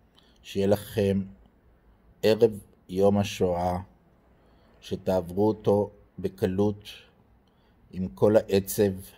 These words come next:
וכן, לצפות בכמה שיותר סרטים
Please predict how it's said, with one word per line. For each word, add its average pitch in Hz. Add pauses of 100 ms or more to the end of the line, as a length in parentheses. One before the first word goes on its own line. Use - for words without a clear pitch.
(500)
וכן, 98
לצפות 101
בכמה 101
שיותר 190
סרטים 196